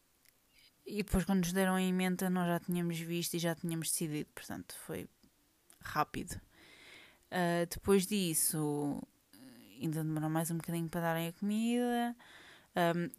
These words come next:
o que eu também compreendo porque, pronto, como eu disse, é o dia que é, as pessoas andam ali a vomitar amor, ok? Então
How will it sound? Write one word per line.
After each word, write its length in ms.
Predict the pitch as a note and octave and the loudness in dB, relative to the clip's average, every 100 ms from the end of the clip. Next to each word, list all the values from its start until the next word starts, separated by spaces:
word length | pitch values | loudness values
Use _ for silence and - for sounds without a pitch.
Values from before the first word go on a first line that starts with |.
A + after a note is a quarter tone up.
| - | -8
o 40 | |
que 120 | - | -4
eu 40 | A3 | -2
também 340 | A3 G#3+ G3 | 2 2 2
compreendo 680 | - G3 F3 F#3+ F#3 F3+ - - | -2 -4 0 2 2 0 -4 -8
porque, 380 | E3 - - - _ _ F#3+ F3+ | -8 -8 -18 -20 _ _ -14 -10
pronto, 360 | - E3+ D#3+ - | -2 -2 -2 -8
como 220 | - G3 G3 | -2 2 4
eu 100 | G3+ | 4
disse, 760 | F#3 F3+ - - - - - - - - - - _ - - - | 2 2 6 6 6 2 -4 -10 -12 -18 -20 -20 _ -20 -8 0
é 180 | F#3+ | 2
o 80 | F#3+ | 2
dia 220 | E3+ D#3 | 0 -4
que 260 | D3 - D#3 | -6 -8 -6
é, 200 | D3 D3 _ _ - | -6 -8 _ _ -14
as 120 | E3 | -12
pessoas 300 | - D#3+ D#3+ | -10 -8 -6
andam 280 | D#3+ D#3+ D#3+ | -4 -4 -4
ali 160 | D#3 D#3 | -4 -4
a 40 | |
vomitar 640 | D#3 D#3+ F#3 F3+ - E3+ E3 | -6 -4 -4 -4 -2 0 0
amor, 400 | D#3 D3+ D3 C#3+ _ _ _ - - - - _ | 0 -2 -2 -4 _ _ _ -20 -20 -20 -20 _
ok? 460 | E3 - E3 D#3+ - | -12 -6 -2 -2 -4
Então 480 | - D#3+ F#3 F#3 F3+ | -6 -2 0 2 0